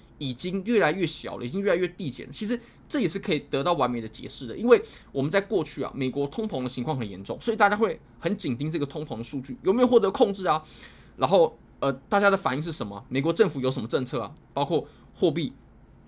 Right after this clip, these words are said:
它的货币政策的转向等等等等。那现在呢，慢慢获得控制了，所以C P I它的影响程度呢，就渐渐减小了，跟之前其实已经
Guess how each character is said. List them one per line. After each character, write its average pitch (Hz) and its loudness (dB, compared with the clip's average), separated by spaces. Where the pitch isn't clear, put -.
它 180 6
的 165 6
货 196 8
币 185 0
政 160 -2
策 165 2
的 127 0
转 113 -2
向 135 -2
等 110 -6
等 110 -8
等 104 -10
等。 - -18
那 165 0
现 190 2
在 165 2
呢， 123 -2
慢 214 4
慢 190 2
获 185 -2
得 123 0
控 123 -6
制 - -12
了， 87 -10
所 196 2
以 180 2
C 165 -8
P 156 -2
I 143 2
它 160 0
的 139 -4
影 135 -4
响 135 -6
程 113 -10
度 113 -10
呢， 101 -12
就 - 2
渐 180 0
渐 147 0
减 107 -6
小 - -10
了， - -18
跟 190 0
之 196 -8
前 151 -4
其 143 -8
实 165 -4
已 156 -4
经 143 -4